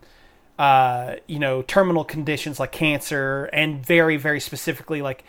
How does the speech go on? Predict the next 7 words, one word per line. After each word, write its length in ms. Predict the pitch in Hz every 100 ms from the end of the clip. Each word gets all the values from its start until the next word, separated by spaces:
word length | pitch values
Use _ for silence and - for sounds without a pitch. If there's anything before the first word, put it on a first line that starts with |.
| - _ _ _ _ _ _ _ _ _ -
just 280 | 139 151 - -
aging 600 | 160 165 160 185 190 196 _ _ _ _ _ 175
in 200 | 165 139
general. 600 | 143 143 165 190 208 - _ _ _ _ _ -
Um, 640 | 160 165 160 156 147 139 - _ _ _ _ _ _ _ - -
but, 300 | 196 180 - _ _
like, 340 | 175 165 165